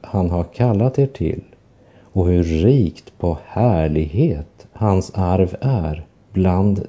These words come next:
de heliga." Lägg märke till att han säger inte "så att era hjärnor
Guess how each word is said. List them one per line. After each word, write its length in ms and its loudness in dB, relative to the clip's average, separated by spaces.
de 220 -6
heliga." 640 -2
Lägg 240 4
märke 360 4
till 320 2
att 160 0
han 140 2
säger 420 2
inte 440 0
"så 160 0
att 200 0
era 340 4
hjärnor 880 0